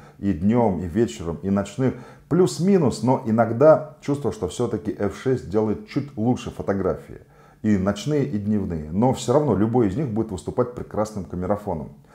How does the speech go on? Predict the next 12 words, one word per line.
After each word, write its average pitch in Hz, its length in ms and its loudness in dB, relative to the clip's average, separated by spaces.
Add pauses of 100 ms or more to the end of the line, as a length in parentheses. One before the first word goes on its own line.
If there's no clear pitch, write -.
(240)
По 139 140 10
видео, 139 360 4
знаете, 123 500 4
очень 127 300 2
интересно. 123 560 2
Если 104 320 -2
вам 95 300 2
важен 82 560 2
телефон 104 520 -4
как, - 320 -4
э, 80 340 -4 (120)
камера, 123 520 2